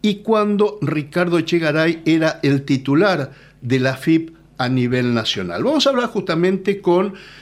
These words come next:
este, el abogado defensor de Resnick Bremer, que, este, haciendo un poco de memoria, lo conozco de cuando era secretario judicial, después fue muchos años juez de instrucción,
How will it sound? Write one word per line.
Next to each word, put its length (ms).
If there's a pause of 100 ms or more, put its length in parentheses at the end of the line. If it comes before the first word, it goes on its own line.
(180)
este, 920
el 120
abogado 280
defensor 920 (320)
de 240
Resnick 420
Bremer, 640 (480)
que, 500
este, 800
haciendo 380
un 100
poco 240
de 60
memoria, 640 (400)
lo 180
conozco 520
de 120
cuando 280
era 180
secretario 560
judicial, 800 (500)
después 400
fue 160
muchos 460
años 680
juez 300
de 80
instrucción, 960